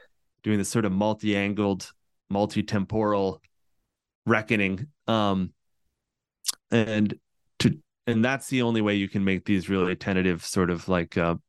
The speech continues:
pragmatic and, um, obviously reductive,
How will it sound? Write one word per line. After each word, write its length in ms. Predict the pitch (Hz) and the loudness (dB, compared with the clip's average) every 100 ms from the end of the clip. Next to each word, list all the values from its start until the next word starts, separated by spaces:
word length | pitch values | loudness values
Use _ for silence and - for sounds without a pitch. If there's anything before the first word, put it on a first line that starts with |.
| _ | _
pragmatic 600 | - 90 95 87 87 - | -2 0 0 0 0 -2
and, 300 | 90 87 - - | -4 -4 -6 -2
um, 320 | 90 85 85 - _ _ _ | 0 0 -2 -10 _ _ _
obviously 400 | 117 127 127 117 | -2 0 0 0
reductive, 540 | 104 101 95 107 92 | 0 -2 -2 -2 -4